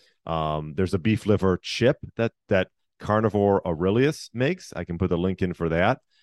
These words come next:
Um, and, uh, I've been having that from time to time as well. So I don't mind the taste of that at all. So there you go.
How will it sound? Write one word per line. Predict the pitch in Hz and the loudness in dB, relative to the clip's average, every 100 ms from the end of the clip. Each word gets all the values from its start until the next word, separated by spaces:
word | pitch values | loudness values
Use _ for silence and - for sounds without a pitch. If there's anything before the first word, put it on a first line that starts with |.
| _ - | _ -8
Um, | 80 78 78 78 76 - | -4 -2 -4 -6 -14 -12
and, | 87 82 82 80 80 | -8 -6 -4 -6 -4
uh, | 80 78 78 78 - _ - | -2 -2 -2 -4 -6 _ -8
I've | 87 | -4
been | 87 85 | -4 -2
having | 90 82 | -2 -2
that | 85 87 | -2 -2
from | - 80 | -4 -8
time | 80 76 | -8 -8
to | 73 | -8
time | 76 71 | -8 -10
as | 67 | -8
well. | 67 58 - _ | -8 -8 -12 _
So | - 67 60 - _ _ _ _ - | -14 -10 -10 -14 _ _ _ _ -6
I | 85 | -2
don't | 85 | -2
mind | 76 76 | -4 -6
the | 73 | -8
taste | - 78 | -8 -10
of | - | -10
that | 62 55 | -12 -10
at | 60 | -10
all. | 64 50 - _ _ | -8 -10 -14 _ _
So | - 71 - _ _ _ _ _ _ _ _ _ _ _ _ _ _ _ - | -10 -10 -10 _ _ _ _ _ _ _ _ _ _ _ _ _ _ _ 2
there | 127 | 6
you | 202 143 | 6 6
go. | 131 139 69 | 6 6 4